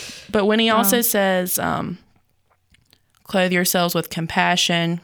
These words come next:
Speaker 1: kindness, humility, gentleness, and patience," those, those all go hand in hand.
Speaker 2: Yeah.
Speaker 1: Like,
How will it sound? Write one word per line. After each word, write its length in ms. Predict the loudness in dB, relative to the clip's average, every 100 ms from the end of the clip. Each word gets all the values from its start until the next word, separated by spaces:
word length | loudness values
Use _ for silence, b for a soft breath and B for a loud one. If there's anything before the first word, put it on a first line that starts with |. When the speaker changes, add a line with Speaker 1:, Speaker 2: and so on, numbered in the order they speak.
| -6
Speaker 1:
kindness, 640 | 0 2 2 0 0 0
humility, 720 | -2 -2 0 0 0 -2 -4 -6
gentleness, 480 | -6 -2 -2 -2 -2
and 120 | -2
patience," 600 | -2 -2 -2 -4 -4 -6 _ _ _
those, 340 | 2 4 4 0 _ 2
those 220 | 2 4
all 260 | 4 4 4
go 200 | 2 2
hand 240 | 0 0
in 100 | 0
hand. 380 | 0 -2 -4 -6 -4
Speaker 2:
Yeah. 180 | 0
Speaker 1:
Like, 280 | 2 0 -2